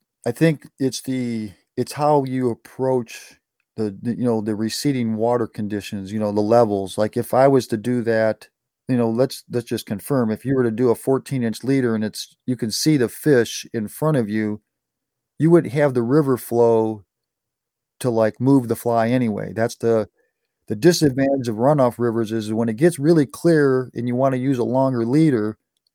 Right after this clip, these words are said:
we do not have the flows. Like, where your rivers, you can be crystal clear and have that soul and heart to push the fly. By the time we get that clear, we're, we're stripping streamers,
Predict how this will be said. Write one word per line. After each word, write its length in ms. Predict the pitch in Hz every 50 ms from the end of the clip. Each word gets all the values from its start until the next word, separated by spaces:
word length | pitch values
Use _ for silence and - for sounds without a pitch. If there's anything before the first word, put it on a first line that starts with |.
| _ _ _ _ _ _ _ _
we 520 | 113 123 139 160 160 151 147 143 139 135
do 240 | 123 113 120 123 120
not 340 | 120 120 120 123 127 120 101
have 360 | - 131 135 127 120 113 110
the 60 | 107
flows. 520 | - - - - 135 147 147 135 120 98 110
Like, 160 | 107 - -
where 100 | 113 113
your 240 | 120 147 180 208 190
rivers, 400 | 147 135 127 117 123 120 110 127
you 80 | 175
can 180 | 165 - 143 117
be 220 | 113 113 107 101
crystal 480 | - - - 151 165 165 - - 127 113
clear 400 | - - - 147 156 156 143 127
and 80 | 117
have 320 | 104 107 131 127 123 120 117
that 260 | 107 104 101 - -
soul 540 | - - - - - 135 147 151 139 127 117
and 80 | 110
heart 300 | 107 - 139 139 139 -
to 80 | - 104
push 280 | - - - 131 - -
the 80 | - -
fly. 560 | - - 110 113 113 113 123 143 160 175 165 - _ _ _ _ _ _ _ _ _ _ _ _ _ _ _ _ _
By 80 | 113
the 20 | 113
time 320 | - - 165 160 156 151
we 120 | 151 156 143
get 280 | 127 143 - - 120
that 240 | 123 127 120 - -
clear, 560 | - - 151 151 147 135 127 123 120 113 - _ _ _ _ _ _ _ _ _ _ _ _ _ _
we're, 300 | 117 131 139 143 139 131
we're 200 | - 120 147 156
stripping 480 | 143 - - 147 147 - - 127 117 110
streamers, 720 | - - - 139 135 131 127 127 123 123 123 120 113 104